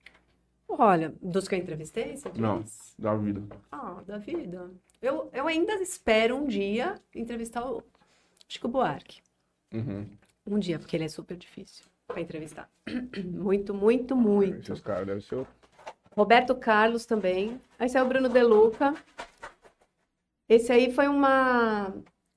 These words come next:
Speaker 1: estreia de cinema. Foi uma, a gente foi num... naquele vucu-vucu de gente pra entrevistar e os atores vieram falar com a gente. Muito gente boa também,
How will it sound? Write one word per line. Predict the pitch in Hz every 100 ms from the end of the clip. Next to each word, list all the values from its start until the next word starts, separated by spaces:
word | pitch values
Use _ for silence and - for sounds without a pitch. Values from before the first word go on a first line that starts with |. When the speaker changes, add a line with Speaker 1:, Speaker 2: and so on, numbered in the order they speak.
| _
Speaker 1:
estreia | 214 - 220 220
de | 220
cinema. | - 208 202 240 214 180 - _ _ _ _ _ _ _ _ _ _ _ _ _ _ -
Foi | 202
uma, | 202 196 185 175 175
a | 175 - _ _ _ _ -
gente | - - -
foi | 202
num... | 196 190 196 - _ _ _ _ _ _ _
naquele | 190 196 190 226 233
vucu-vucu | 233 233 220 214 220 226
de | 208
gente | 196 185 190
pra | -
entrevistar | 180 185 175 175 214 220
e | 214
os | 202
atores | 196 196 190 190
vieram | 185 180 175 190 190 _ _ _ _ _ _ _ _
falar | - 170
com | 170 175
a |
gente. | 175 170 190 - - -
Muito | 202 240 262 262
gente | 233
boa | 208 190 196
também, | 202 185 170 190 226